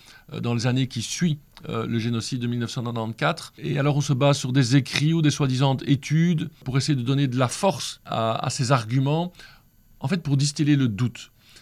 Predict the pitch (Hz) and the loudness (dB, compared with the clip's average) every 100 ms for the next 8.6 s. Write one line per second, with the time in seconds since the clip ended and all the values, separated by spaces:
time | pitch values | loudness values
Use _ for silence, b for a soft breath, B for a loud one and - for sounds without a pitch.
0 | B - 131 - 131 147 147 135 - - | B -2 0 2 4 4 2 0 -6 2
1 | 135 135 175 147 131 120 127 - 139 131 | 4 6 6 4 0 -2 -4 -4 -4 -2
2 | 123 120 160 165 - - 127 123 123 - | -2 -2 -4 -4 -8 -6 -4 -4 -6 -8
3 | 156 160 - _ - 98 107 113 117 180 | -6 -6 -8 _ -12 -8 -4 -2 0 -2
4 | 233 b b - 147 151 - 151 147 - | -4 b b -6 0 0 -2 -6 -6 -2
5 | 151 139 151 180 185 156 165 170 151 156 | -2 -2 -2 -2 -2 0 2 2 0 -6
6 | - 143 151 139 160 180 - - _ _ | -4 0 0 2 0 0 -2 -10 _ _
7 | _ _ - - 156 160 196 151 165 170 | _ _ -4 4 6 6 4 4 2 2
8 | 165 139 147 135 127 131 | 0 0 -2 -2 -2 -4